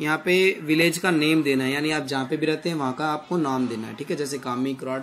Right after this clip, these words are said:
कहीं पे भी जहाँ पे भी आप रह रहे हैं। तो हमने एग्जांपल के तौर पे यहाँ पे डाल दिया, सपोज करो सोनीपत। ठीक है, ठीक है, और उसके बाद जैसे आप देख रहे हैं फ़ोन नंबर, फ़ोन नंबर आपको भरना है यहाँ पे।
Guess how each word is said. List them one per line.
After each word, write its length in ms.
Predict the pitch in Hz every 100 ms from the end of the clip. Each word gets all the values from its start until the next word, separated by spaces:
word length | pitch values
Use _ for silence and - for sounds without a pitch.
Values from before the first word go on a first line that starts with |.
| 131 -
कहीं 180 | 160 190
पे 140 | 175
भी 100 | 117 - - - -
जहाँ 120 | 156
पे 100 | 143
भी 100 | 156
आप 120 | 185 185
रह 140 | 139
रहे 160 | 123 120
हैं। 160 | 113 -
तो 100 | 160
हमने 400 | 151 165 185 - -
एग्जांपल 380 | 139 165 160 175
के 80 | 175
तौर 160 | 170
पे 140 | 156 165
यहाँ 120 | 151
पे 100 | 156
डाल 220 | 135 127
दिया, 180 | 135 160
सपोज 360 | - - 143
करो 160 | 143 185
सोनीपत। 480 | - 170 135 - 120 - - - - - - - _ -
ठीक 180 | 175 180
है, 160 | 254 - - - - - - - - - -
ठीक 160 | 180
है, 240 | 208 254 - _ _ -
और 300 | 139 143 202
उसके 260 | 185 247
बाद 260 | 214 226 220
जैसे 500 | 226 220 196 185 202
आप 100 | 185
देख 320 | 160 156 165
रहे 120 | 170 170
हैं 100 | 185
फ़ोन 240 | - 151
नंबर, 320 | 143 127 117 107 - - - - - - - -
फ़ोन 240 | 175 175
नंबर 280 | 220 226 226
आपको 280 | 220 220 208
भरना 300 | 170 170 185
है 80 | 180
यहाँ 160 | 170 190
पे। 160 | 240